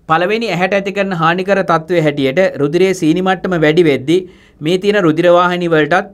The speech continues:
ඉතා ඉක්මනින් වැඩිපුර වැඩිපුර ග්ලූකෝස් එහෙම නැත්නම් සීනි ගමන් කරන්න පටන් ගන්නවා. ඒ සීනි කියලා කියන එක රුධිර වාහිනී වල අභ්‍යන්තර පටක වලට හානි කරලා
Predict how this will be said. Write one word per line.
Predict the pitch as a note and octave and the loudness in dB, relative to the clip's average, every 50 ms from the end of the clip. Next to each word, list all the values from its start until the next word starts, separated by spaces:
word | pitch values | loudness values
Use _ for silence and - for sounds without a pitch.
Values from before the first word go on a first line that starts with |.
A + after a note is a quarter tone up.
| - _ | -12 _
ඉතා | C3 B2+ F3+ F3+ F3 C#3+ | -8 -4 -2 0 0 0
ඉක්මනින් | C3 - E3+ E3 D#3+ F3 G3+ G3 D3 | -2 -4 -4 -2 -2 -2 -2 -2 -2
වැඩිපුර | C#3 C#3 E3+ E3+ G3 F#3 F3+ | -2 -2 0 -2 -2 0 2
වැඩිපුර | E3+ D#3 D3+ D3 E3+ F3 F#3 E3+ | 2 0 0 -2 -4 -4 -4 -4
ග්ලූකෝස් | D#3 D3 D3 D3 D3 D#3+ F3 G3+ G3+ - - | -4 -4 -4 -4 -2 -2 -2 -2 -4 -6 -10
එහෙම | D3+ D3 D3 | -10 -8 -6
නැත්නම් | D3 C#3+ D3 - D#3 E3 E3 - - | -8 -8 -4 -4 -4 -4 -6 -10 -18
සීනි | - - D#3 D#3 E3 F3+ G#3 G#3+ - - _ _ _ | -10 -4 -2 -2 0 -2 -4 -8 -12 -16 _ _ _
ගමන් | _ B2+ C3+ C#3+ F3+ G3 G3 | _ -4 -2 0 0 -2 -2
කරන්න | D3+ C#3+ C#3+ E3 F#3 | -2 -4 -4 -4 -2
පටන් | F3+ F#3+ F3+ F#3+ F3 D3 B2 | -4 -2 -2 0 -2 -2 -4
ගන්නවා. | A#2 G#2 G2 G2 F#2+ E2 - _ _ | -8 -8 -8 -10 -14 -18 -20 _ _
ඒ | _ F3 F3 | _ -6 -6
සීනි | F3 G3 G#3 G#3+ A3+ A#3+ | -4 -4 -4 -4 -4 -4
කියලා | A#3+ A#3+ G#3+ G#3+ G#3 | -2 0 0 0 0
කියන | G#3 A3 G#3 G#3 | -2 -4 -4 -4
එක | G#3 G#3 A3 A3 | -4 -4 -4 -2
රුධිර | E3+ D3 C#3+ D3+ F3 F3+ | -2 -2 -2 0 0 0
වාහිනී | F3 F3 F3+ F3+ F3+ F#3 F#3 F#3 | 2 2 2 2 0 -2 -4 -4
වල | F#3+ G3 G3 - | -4 -4 -2 -2
අභ්‍යන්තර | C#3 D3+ D3 D3+ F3+ F#3 F#3 E3+ F#3+ F#3 | -2 -2 -2 -2 -4 -6 -2 -2 -2 -2
පටක | F3+ E3+ D3+ D3 E3+ D#3+ E3 | 0 0 -2 -2 -2 -4 -4
වලට | E3+ E3 D#3+ D#3+ F3 E3 D#3 | -2 -2 -2 -4 -4 -8 -6
හානි | - E3+ F3 F#3 F#3+ F3 | -4 -2 0 0 0 0
කරලා | E3+ C3+ B2+ C3 C#3+ D3+ F3 | -2 -2 -2 -2 0 -2 -2